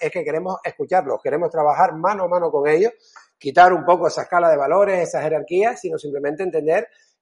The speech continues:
que somos parte de un equipo, de un equipo que esperemos que sea lo más grande posible de aquí a unos años, y que ellos son los, los, los, los ideólogos de cada uno de sus proyectos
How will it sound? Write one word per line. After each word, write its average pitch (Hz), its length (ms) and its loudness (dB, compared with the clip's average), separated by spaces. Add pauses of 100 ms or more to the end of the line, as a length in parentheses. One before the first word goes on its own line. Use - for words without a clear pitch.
que 202 300 0
somos 185 320 -4
parte 175 260 2
de 139 60 0
un 127 100 0
equipo, 196 420 -2
de 147 60 -6
un 143 120 -6
equipo 123 280 -8
que 113 60 -6
esperemos 123 320 -4
que 120 100 -14
sea 139 320 2
lo 113 140 -2
más 135 160 -2
grande 139 260 0
posible 131 580 -6
de 123 120 -10
aquí 123 180 -8
a 147 60 -2
unos 147 200 -6
años, 180 300 0 (360)
y 190 140 -4
que 214 280 -2 (100)
ellos 202 320 -2
son 190 220 -2
los, 185 180 0
los, 143 420 -4 (100)
los, 131 720 -2 (280)
los 139 300 -6
ideólogos 156 760 2
de 151 200 0
cada 175 280 0
uno 170 220 -2
de 143 60 -4
sus - 180 -10
proyectos 170 480 -4